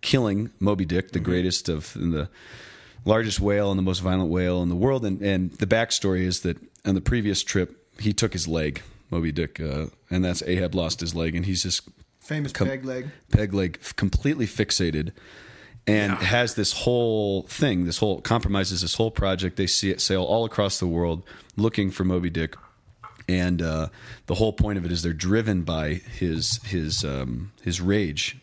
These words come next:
Speaker 1: And, and there's this line that I read, uh, on page eight oh four, if you're looking for it. So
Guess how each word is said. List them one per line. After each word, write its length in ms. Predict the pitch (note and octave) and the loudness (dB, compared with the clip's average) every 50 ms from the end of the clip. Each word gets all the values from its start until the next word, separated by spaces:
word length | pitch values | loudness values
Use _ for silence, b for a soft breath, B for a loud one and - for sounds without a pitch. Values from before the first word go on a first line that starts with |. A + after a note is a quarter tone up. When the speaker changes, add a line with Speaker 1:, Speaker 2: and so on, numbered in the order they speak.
| - | -6
Speaker 1:
And, 220 | - E2+ E2+ D#2+ E2+ | -2 -2 0 0 0
and 340 | F2 E2+ - F#2 F#2+ G2 | -2 -2 0 0 2 2
there's 160 | G2+ G2 F2+ - | 2 0 0 0
this 160 | G2 - - | 0 0 2
line 380 | F#2+ G2 G#2 A#2 C3 C3 A2+ F#2+ | 2 2 2 2 2 2 2 0
that 100 | F2+ E2+ | 0 0
I 80 | D#2+ | 0
read, 320 | D#2+ D#2 D#2+ D2+ D2+ D2 D#2 | 0 0 0 0 0 0 0
uh, 220 | D#2 D2 D2 C#2 - B B B B B B B - | 0 0 0 -2 -4 B B B B B B B -4
on 100 | - F2 | -2 -2
page 220 | E2 F2 E2+ - - | 0 0 0 0 0
eight 140 | - G2+ G#2+ | 0 0 2
oh 80 | A#2 A2+ | 0 -2
four, 320 | - - F2 D#2+ E2+ F2+ - | -2 -4 -4 -4 -4 -6 -8
if 120 | - - | -8 -6
you're 80 | F#2+ F#2+ | -6 -4
looking 180 | F#2 - G2 | -4 -4 -6
for 180 | G2 - - G#2 | -8 -6 -8 -8
it. 60 | A2 - - | -8 -8 -10
So 200 | - - F2 F#2+ | -6 -4 -4 -4